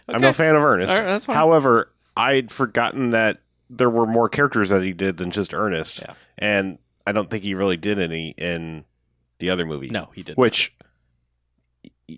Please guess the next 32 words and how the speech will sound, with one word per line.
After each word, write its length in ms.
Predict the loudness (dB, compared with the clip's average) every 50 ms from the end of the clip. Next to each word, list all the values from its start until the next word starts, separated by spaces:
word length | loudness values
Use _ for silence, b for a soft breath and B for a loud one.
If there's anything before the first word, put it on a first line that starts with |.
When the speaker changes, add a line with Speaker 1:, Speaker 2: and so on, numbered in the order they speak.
| _ _ -10
Speaker 1:
yeah, 400 | -6 -2 0 0 0 0 0 -2
they're 340 | -2 -2 -2 -2 -2 0 0
like, 460 | 0 0 0 -2 -4 _ -20 -20 _ _ _ -6
it 140 | -4 -4 0
seems 280 | 2 4 4 4 4
like 200 | 4 2 2 0
he 140 | -2 -6 -2
did 260 | 0 0 0 0 -2 -8 _
this 180 | -6 -4 -4 -2 -2
to 80 | -4
himself. 500 | -4 -4 0 0 2 2 2 0 -2 -2
Like, 200 | -2 -2 -2 -4
Speaker 2:
Yeah. 40 | -6 -12 _ -4
Speaker 1:
"I 140 | -2 0 0
will 160 | 0 0 -2
be 160 | -2 -4 -6 -6
Ernest 260 | -4 -4 -4 -6 -6
P. 140 | -6 -6 -4
Worrell 400 | -2 0 0 0 0 -2 -2 -4
forever. 580 | -6 -6 -4 -2 -2 -2 -2 -4 -6 -6 B B B B B
Speaker 2:
Mm-hmm. 180 | B B -16 -16 -8
Speaker 1:
However, 600 | -2 0 2 2 2 2 0 0 -2 -2 -4 -6 -10 -8
here's 260 | -4 -2 -2 0 -2
some 140 | -2 0 0
other 200 | 0 0 -2 -4
characters 360 | -4 -6 -8 -8 -8 -8 -6
that 140 | -4 -2 -2
I've 160 | -2 -4 -4
also 400 | -6 -6 -6 -6 -6 -8 -8 -10 -10
kind 200 | -10 -8 -8 -8
of 100 | -10 -8
done 340 | -6 -6 -6 -6 -8 -10 -14